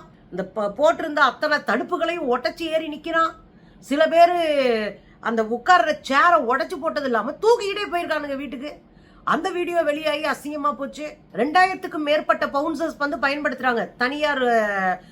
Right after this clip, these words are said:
பாதுகாவலர்கள். அதுல ஐந்நூறுக்கும் மேற்பட்ட பெண்கள். மிகப்பெரிய பாதுகாப்பு வளையத்துக்குள்ள நின்னுதான் விஜய் பேசுறாரு. அப்படி இருந்தும் இவ்ளோ பிரச்சனைகள் அங்கே இருந்தது. நேத்தே நான் சொல்லியிருந்தேன், விஜய் என்ன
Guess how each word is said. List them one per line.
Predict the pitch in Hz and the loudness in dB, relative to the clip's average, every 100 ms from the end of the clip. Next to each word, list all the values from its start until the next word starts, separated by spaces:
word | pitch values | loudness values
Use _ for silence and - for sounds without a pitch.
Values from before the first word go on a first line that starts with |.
| - - | 0 4
பாதுகாவலர்கள். | 196 302 269 240 190 151 147 - | 6 4 2 2 0 -8 -12 -4
அதுல | 240 269 | -2 0
ஐந்நூறுக்கும் | 262 330 349 277 | 0 -2 -4 -4
மேற்பட்ட | 285 269 269 240 | -6 -6 -8 -8
பெண்கள். | 269 285 294 240 - - | -8 -6 -6 -6 -10 -14
மிகப்பெரிய | 170 320 330 349 370 392 349 | -2 0 6 4 6 4 4
பாதுகாப்பு | 285 311 330 311 302 269 233 | 2 -2 -2 -4 -4 -2 -2
வளையத்துக்குள்ள | 320 349 349 320 | -2 -6 -4 -4
நின்னுதான் | 302 294 294 320 | -4 -6 -6 -4
விஜய் | 285 247 311 | -4 -8 -8
பேசுறாரு. | 269 277 262 220 156 - _ _ | -6 -6 -4 -6 -6 -18 _ _
அப்படி | 233 294 285 254 | 0 0 -2 0
இருந்தும் | 330 392 359 403 466 | 0 -2 -4 -6 -8
இவ்ளோ | - 269 294 277 | -8 -4 -2 0
பிரச்சனைகள் | 254 247 311 262 233 330 | -4 -6 -4 -4 -4 -4
அங்கே | 233 202 247 | -4 -2 -4
இருந்தது. | 185 165 147 135 226 233 151 - - - | -4 -10 -12 -4 0 0 -2 -12 -14 -4
நேத்தே | 302 453 466 415 | 0 2 0 2
நான் | 381 330 | 4 4
சொல்லியிருந்தேன், | 302 285 302 247 196 - | 2 -2 -2 -4 -6 -8
விஜய் | 208 370 427 415 | -2 -2 0 0
என்ன | 302 311 | 0 0